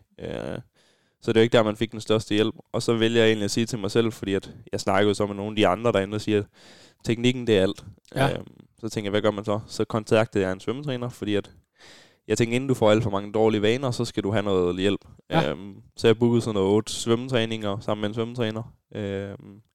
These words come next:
Speaker 1: og fik så ham hver tredje uge. Men
Speaker 2: Ja.
Speaker 1: ellers så kom jeg bare til klubtræning og svømmede det program, der var. Øhm, og det var lidt mit sådan go-to, det var, at jeg skulle have noget hjælp fra start af, for inden jeg fik alt for mange dårlige vaner,
Speaker 2: Ja.
Speaker 1: og opgav det helt. <laughs>
Speaker 2: Og ku-, og du kunne mærke, at det rykkede lige med det samme,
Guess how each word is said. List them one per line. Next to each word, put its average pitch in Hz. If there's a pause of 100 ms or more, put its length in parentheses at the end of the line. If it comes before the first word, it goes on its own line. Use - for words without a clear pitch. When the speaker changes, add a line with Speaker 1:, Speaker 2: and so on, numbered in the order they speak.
(580)
Speaker 1:
og 107
fik 117
så -
ham 101 (140)
hver 98
tredje 95
uge. 98
Men -
Speaker 2:
Ja. 101
Speaker 1:
ellers 107
så -
kom 104
jeg 87
bare -
til -
klubtræning 95
og 98
svømmede 101
det 95
program, 95
der -
var. 85 (280)
Øhm, - (1200)
og 101
det 117
var 120
lidt 117
mit 110
sådan 107
go-to, 113
det 110
var, 104
at 104
jeg 101
skulle -
have 107
noget 107
hjælp 107
fra 101
start 101
af, 95
for 95
inden 92
jeg 95
fik 95
alt 98
for 98
mange 92
dårlige 98
vaner, 101
Speaker 2:
Ja. 156
Speaker 1:
og 95
opgav 101
det 92
helt. 104
<laughs> -
Speaker 2:
Og 143
ku-, 185
og 180
du 170
kunne 170
mærke, 180
at 165
det 175
rykkede 180
lige 202
med 190
det 151
samme, 165